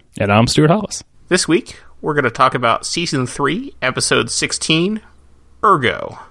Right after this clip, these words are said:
Speaker 1: No, I just went, "It's Ergo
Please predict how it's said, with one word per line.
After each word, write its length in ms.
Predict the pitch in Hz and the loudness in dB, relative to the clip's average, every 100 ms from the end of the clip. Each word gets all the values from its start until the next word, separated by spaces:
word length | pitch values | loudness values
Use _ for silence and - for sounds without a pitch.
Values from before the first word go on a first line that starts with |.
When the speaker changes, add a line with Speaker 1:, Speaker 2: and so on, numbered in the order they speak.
| _ _ _ _ _ | _ _ _ _ _
Speaker 1:
No, 320 | 139 147 123 - - | 2 4 2 -2 -2
I 180 | 131 139 | 2 2
just 280 | 139 135 - | 2 -2 2
went, 280 | 156 123 - | 2 2 0
"It's 440 | 123 104 - - _ _ _ _ - | -2 -2 -4 -6 _ _ _ _ 2
Ergo 540 | 147 165 131 95 - | 6 6 6 2 0